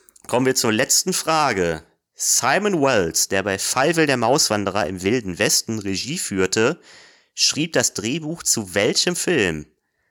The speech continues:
A, Chicken Run, Hennenrennen, B, Der Prinz von Ägypten, C, The Time Machine oder D, Vier Dinos in New York?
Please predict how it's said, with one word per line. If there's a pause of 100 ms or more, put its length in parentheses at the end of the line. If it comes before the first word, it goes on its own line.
(680)
A, (340)
Chicken
Run,
Hennenrennen, (720)
B, (100)
Der
Prinz
von
Ägypten, (560)
C, (140)
The
Time
Machine (440)
oder
D,
Vier
Dinos
in
New
York?